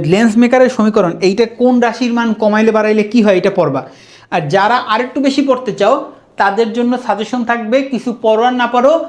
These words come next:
ইকুয়েশনগুলো একটু মুখস্থ করবে। একটা, যে কোনো একটা বই যদি খোলো বাজারের অ্যাডমিশনের, ইকুয়েশনগুলো একসাথে লেখা পাবা। ওই ইকুয়েশনগুলো মুখস্থ করলে হবে কি, তোমার বিভিন্ন জিনিস বলবে যে,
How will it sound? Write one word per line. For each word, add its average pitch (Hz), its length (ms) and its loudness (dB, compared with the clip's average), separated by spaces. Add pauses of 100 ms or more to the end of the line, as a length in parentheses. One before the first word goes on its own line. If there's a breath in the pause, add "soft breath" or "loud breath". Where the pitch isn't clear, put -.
(240 loud breath)
ইকুয়েশনগুলো 277 720 2
একটু 262 160 0
মুখস্থ 208 360 -4
করবে। 175 240 0
একটা, 160 200 -2
যে 185 120 2
কোনো 233 180 -2
একটা 233 180 -2
বই 196 220 2
যদি 214 200 -2
খোলো 254 380 2
বাজারের 190 680 0
অ্যাডমিশনের, 214 560 0 (360 loud breath)
ইকুয়েশনগুলো 277 640 4
একসাথে 233 320 0
লেখা 190 240 0
পাবা। 143 340 -4 (320 loud breath)
ওই 214 140 4
ইকুয়েশনগুলো 277 540 2
মুখস্থ 233 380 0
করলে 269 260 2
হবে 254 220 -2
কি, 277 160 -2
তোমার 208 300 -4
বিভিন্ন 214 380 0
জিনিস 240 300 -2
বলবে 196 300 0
যে, 180 320 -2